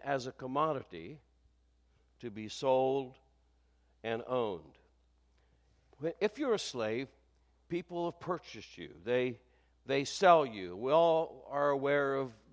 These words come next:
the dilemma of human trafficking today. But what about this?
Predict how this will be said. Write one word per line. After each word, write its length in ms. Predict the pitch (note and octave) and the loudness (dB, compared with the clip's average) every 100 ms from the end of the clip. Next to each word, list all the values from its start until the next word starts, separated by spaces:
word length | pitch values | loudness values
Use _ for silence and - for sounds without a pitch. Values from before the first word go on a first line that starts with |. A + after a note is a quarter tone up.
| A#2 | -8
the 120 | A#2 | -6
dilemma 420 | A2+ B2+ C#3 C3 | -2 -2 0 -2
of 300 | C3 B2+ A#2+ | -6 -4 -6
human 360 | G2+ C#3+ C3+ A#2+ | -4 -6 -4 -6
trafficking 640 | - F3 F#3 C#3 - G#2 F#2 | -6 -10 -8 -12 -14 -14 -14
today. 380 | F#2+ F#2+ F#2 - _ _ _ _ _ - | -12 -8 -8 -10 _ _ _ _ _ -14
But 100 | D#3 | -4
what 180 | G3+ A#3 | -2 0
about 280 | G3+ D3 | 0 -2
this? 440 | C3 D3 F#2+ - | 0 -2 -2 -10